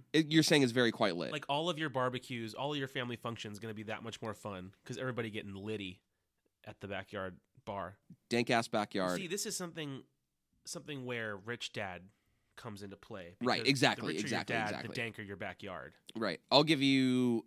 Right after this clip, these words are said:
Speaker 1: a bad utility belt. Too many vehicles is something that my dad's very guilty of, where
Speaker 2: <laughs> Okay.
Speaker 1: at any given time, it's like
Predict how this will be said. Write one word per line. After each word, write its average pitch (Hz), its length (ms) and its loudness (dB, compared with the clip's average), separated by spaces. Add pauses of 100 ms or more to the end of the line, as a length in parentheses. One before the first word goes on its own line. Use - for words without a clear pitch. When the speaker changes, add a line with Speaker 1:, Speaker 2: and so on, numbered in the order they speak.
Speaker 1:
a 110 80 2
bad 104 520 0
utility 95 480 -2
belt. 87 360 -2 (240)
Too 185 680 4
many 131 560 4 (140)
vehicles 110 800 -2 (100)
is 110 160 0
something 117 360 2
that 104 120 2
my 107 180 4
dad's 101 240 0
very 98 220 0
guilty 101 340 -2
of, 92 200 -2
where 104 400 2
Speaker 2:
<laughs> - 80 -14
Okay. 127 440 -4
Speaker 1:
at 120 140 2
any 165 120 6
given 160 280 6
time, 135 340 8
it's 113 240 0
like 107 300 -2